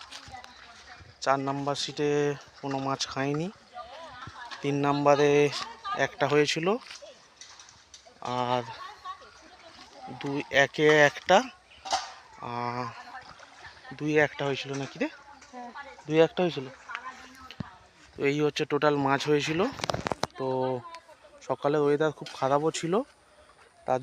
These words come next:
জন্য তখন এগারোটার মতো বাজে, তখন ওই রেজাল্ট হয়েছিল। তো আমি সবাইকে, সব শিকারি যারা সিটে ছিল প্রত্যেককে একজন, একজন করে ডেকে, আহ, সবাইয়ের টাকা রিটার্ন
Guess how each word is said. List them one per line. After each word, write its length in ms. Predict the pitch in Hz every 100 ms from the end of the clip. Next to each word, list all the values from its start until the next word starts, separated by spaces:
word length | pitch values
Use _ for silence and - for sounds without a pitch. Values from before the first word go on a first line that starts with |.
| 127
জন্য 220 | 147 147 151 151 151 156 - - -
তখন 300 | 139 151 151 156 143 139
এগারোটার 400 | 139 156 156 160 156
মতো 140 | 160 147
বাজে, 240 | 135 165 277 - _ _ _ - -
তখন 200 | 131 147 143
ওই 80 | 147 143
রেজাল্ট 260 | 139 151 131
হয়েছিল। 300 | 143 131 156 233 - _ - _ _ _ _ _ _ _ _
তো 40 | 139 131
আমি 140 | 139 -
সবাইকে, 420 | 135 143 135 147 147 147 - - - - - - - - -
সব 120 | 143 -
শিকারি 400 | 147 147 147 151 151 - - - - - - -
যারা 160 | 139 151 -
সিটে 220 | 147 160 -
ছিল 120 | 156 160
প্রত্যেককে 440 | 143 - 143 - 151 139
একজন, 240 | 139 147 139 - 139
একজন 240 | 135 135 147 143
করে 140 | 147 135
ডেকে, 300 | 135 127 160 226 - - - - - - - - - - - - 135
আহ, 260 | 123 123 123 -
সবাইয়ের 320 | 135 143 139 139
টাকা 200 | 139 139 143 135 - - - -
রিটার্ন 260 | 135 139